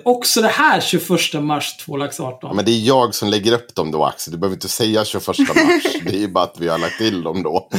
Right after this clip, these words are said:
Speaker 1: men vad fan. Nej, men det här är samma. Jag läste ju just den här.
Speaker 2: Ja, men det finns en ovan.
Speaker 1: Rapad i ansiktet.
Speaker 2: Eh, den, den, de som inte är, är så pepp på mitt arbete ska den, eh, börja.
Speaker 1: Ja.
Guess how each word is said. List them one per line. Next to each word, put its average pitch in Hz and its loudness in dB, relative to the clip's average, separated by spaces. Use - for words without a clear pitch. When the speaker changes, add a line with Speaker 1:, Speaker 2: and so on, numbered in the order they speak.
Speaker 1:
men 196 2
vad 202 4
fan. 190 2
Nej, 202 -2
men 220 2
det 226 0
här 294 4
är 302 6
samma. 269 4
Jag 190 4
läste 262 4
ju 269 8
just 151 2
den 135 -6
här. 135 -4
Speaker 2:
Ja, 80 -8
men 95 -4
det 98 2
finns 98 -2
en 92 2
ovan. 90 0
Speaker 1:
Rapad 175 2
i - 4
ansiktet. 160 0
Speaker 2:
Eh, 85 2
den, 101 0
den, 98 -2
de 113 4
som 98 -4
inte 101 0
är, 90 -2
är 87 -2
så - -8
pepp 92 -8
på 90 -6
mitt 87 -4
arbete 92 -2
ska - -12
den, 73 -8
eh, 69 -10
börja. 71 -6
Speaker 1:
Ja. 156 -4